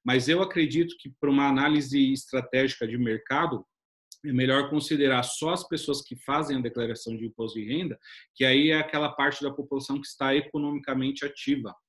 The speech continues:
né? Então, é quem vai pagar pelo tratamento, seja o próprio tratamento dentário, ou quem vai pagar o tratamento dentário para os entes queridos, né?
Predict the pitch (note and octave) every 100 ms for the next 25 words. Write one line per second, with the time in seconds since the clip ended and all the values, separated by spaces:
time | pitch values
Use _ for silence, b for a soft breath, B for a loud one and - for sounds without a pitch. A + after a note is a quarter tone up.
0 | _ G#2+ A#2 B B - G#2+ C3 C#3+ D3
1 | C#3+ - E3 G#3+ F#3 D#3+ C#3+ B2 A#2+ A2+
2 | C3+ C#3+ C#3+ C3+ C3 B2 A#2+ A#2 A#2+ -
3 | - E3 E3+ D#3 C3 C#3 C3+ A#2+ - _
4 | B2 A#2 A#2 A2+ A#2+ B2+ C#3 C#3 C#3 F#3
5 | G3+ B B B D3+ E3 F3+ E3+ D#3+ D#3
6 | C#3+ C3 C#3 C#3 C3+ C3 C3+ C3+ C3+ C3
7 | C3 D3+ - D3 D#3 D#3+ D3+ D3+ - -
8 | E3+ C#3+ C3 G#2+ - - A#2